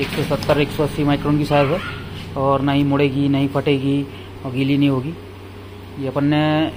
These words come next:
आईडी के, sorry, इसका menu card के हिसाब से मंगाई थी और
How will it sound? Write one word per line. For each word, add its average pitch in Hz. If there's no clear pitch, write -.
आईडी 139
के, 160
sorry, 135
इसका 123
menu 139
card 143
के 143
हिसाब 143
से 147
मंगाई 143
थी 165
और 131